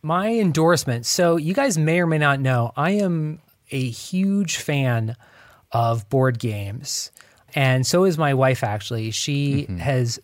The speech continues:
Speaker 1: n-, not only is a huge fan of board games, but has sort of become, like, a board game minor celebrity.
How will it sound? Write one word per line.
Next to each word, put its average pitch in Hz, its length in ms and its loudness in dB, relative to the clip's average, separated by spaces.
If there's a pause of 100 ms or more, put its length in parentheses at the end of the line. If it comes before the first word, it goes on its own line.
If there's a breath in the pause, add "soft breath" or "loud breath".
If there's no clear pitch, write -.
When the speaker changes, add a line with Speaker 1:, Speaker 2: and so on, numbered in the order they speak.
Speaker 1:
n-, 151 160 -4 (200)
not 156 460 0
only 175 260 2
is 143 120 0
a - 20 0
huge 139 180 -2
fan 127 200 0
of 113 80 -2
board 120 200 0
games, 107 340 -4
but 131 80 -4
has 120 100 -2
sort 131 180 0
of 123 80 0
become, 120 360 -2
like, 120 160 -2
a 113 60 -4
board 117 300 -2
game 117 280 -2
minor 113 440 -2
celebrity. 135 640 -4